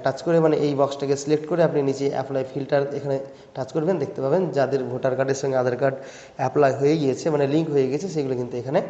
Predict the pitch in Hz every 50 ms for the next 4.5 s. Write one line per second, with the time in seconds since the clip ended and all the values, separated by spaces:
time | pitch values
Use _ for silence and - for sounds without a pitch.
0 | - - - - - - - - 135 139 139 - - 135 117 110 107 - - -
1 | - - - - - _ _ _ _ - _ _ _ - - 135 127 139 165 165
2 | 165 170 165 - - - - - - - - - 139 143 143 147 156 170 165 156
3 | 156 165 160 147 151 143 - 170 151 156 151 156 - 165 151 139 147 143 135 131
4 | 143 139 135 135 - - 147 - - 214